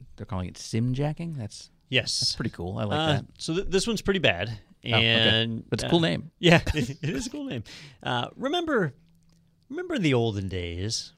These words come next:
Speaker 2: when you had a C P U in your computer, like an Intel Pentium or an A M D Opteron or whatever,
Speaker 1: Mm-hmm.
Speaker 2: and it was just a C P U,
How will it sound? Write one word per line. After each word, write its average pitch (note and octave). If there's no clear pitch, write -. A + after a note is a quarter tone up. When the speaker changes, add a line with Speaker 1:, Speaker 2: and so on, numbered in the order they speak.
Speaker 2:
when B2+
you B2
had D3+
a C#3
C C#3+
P B2
U A#2+
in G2+
your G2
computer, G2
like F#2+
an A2+
Intel A#2
Pentium G#2
or G2
an G#2
A A2+
M A2+
D A2
Opteron G2+
or G2+
whatever, A2+
Speaker 1:
Mm-hmm. G2+
Speaker 2:
and C#3
it C4
was C#4+
just -
a A#2+
C C#3+
P D#3
U, F3+